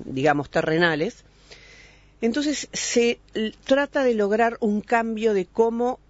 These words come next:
volver a captar, digamos, a los fieles, a los adeptos, y esto va a ser, eh, transmitido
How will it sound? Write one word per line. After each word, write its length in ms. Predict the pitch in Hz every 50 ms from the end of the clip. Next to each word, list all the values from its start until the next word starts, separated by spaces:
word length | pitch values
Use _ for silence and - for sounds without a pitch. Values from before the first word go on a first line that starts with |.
| _ _ _ -
volver 640 | - 170 156 175 196 202 202 214 220 269 285 277 247
a 60 | 208
captar, 500 | - - 147 - - - 170 170 170 175 -
digamos, 560 | 156 156 151 165 160 165 170 165 165 - - -
a 60 | 147
los 140 | 139 143 -
fieles, 560 | - 190 185 180 180 180 185 190 202 - -
a 60 | -
los 220 | 151 147 135 - -
adeptos, 640 | 143 151 170 175 - _ - 196 208 208 - - - - - - - - - - _ _ - _ _ _ _ _ _ _ _ _ -
y 260 | - 247 262 269 - _ _ -
esto 280 | 220 220 - - 254 226
va 60 | 220
a 40 | -
ser, 300 | - 226 220 214 233 -
eh, 360 | - 285 185 175 160 160 151 - _ -
transmitido 840 | - 190 175 180 190 190 180 - - 220 214 214 220 226 233 240